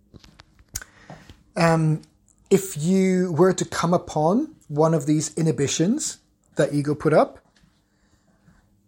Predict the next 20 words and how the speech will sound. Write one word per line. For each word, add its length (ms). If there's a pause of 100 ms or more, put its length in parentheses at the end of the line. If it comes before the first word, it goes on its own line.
(180)
uh, 100
one 220
of 40
these 200
blockers, 600 (840)
it 140
just 320
kind 220
of 80 (960)
pushes 320
it 100
aside, 540 (720)
because 260
a 60
higher 340
form 600
is 140
just 260
able 200
to 360